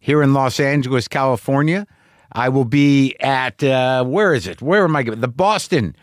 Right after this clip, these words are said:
the old Boston Garden. I'm at the T D Garden for Comics Come Home on Saturday, November fourth. Then I'm at the Chemo Theater in Albuquerque, New Mexico for one show on November eleventh. I believe that might be sold out.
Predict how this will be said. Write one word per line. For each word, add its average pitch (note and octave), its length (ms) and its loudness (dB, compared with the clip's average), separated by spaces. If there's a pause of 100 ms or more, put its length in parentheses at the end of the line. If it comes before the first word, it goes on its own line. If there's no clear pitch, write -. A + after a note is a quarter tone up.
(460)
the C3+ 80 -2
old F3+ 240 2
Boston F3+ 460 0
Garden. E3 340 2
I'm A#2+ 140 0
at B2+ 160 -4
the A#2+ 240 0 (340)
T G3 160 0
D F#3+ 160 0
Garden E3 380 0
for C#3+ 120 -2
Comics D#3 380 -2
Come C#3+ 180 -2
Home D3+ 220 0
on B2 140 0
Saturday, C3+ 360 0
November A#2+ 360 0
fourth. C#3+ 320 -2
Then B2 160 -2
I'm B2 100 -2
at G#2+ 80 -6
the A2+ 60 -6
Chemo C3+ 360 -2
Theater C#3 360 0
in A2+ 80 -2
Albuquerque, B2 520 -4
New A2 120 2
Mexico B2 480 -2
for A2 160 -4
one A#2 320 -2
show C#3 500 -4 (400)
on B2 160 0
November C3+ 400 0
eleventh. C3+ 500 0
I C#3+ 120 -2
believe C#3+ 320 0
that D3 140 0
might C#3 180 -2
be C3 100 -4
sold C3+ 300 -2
out. E3 260 -2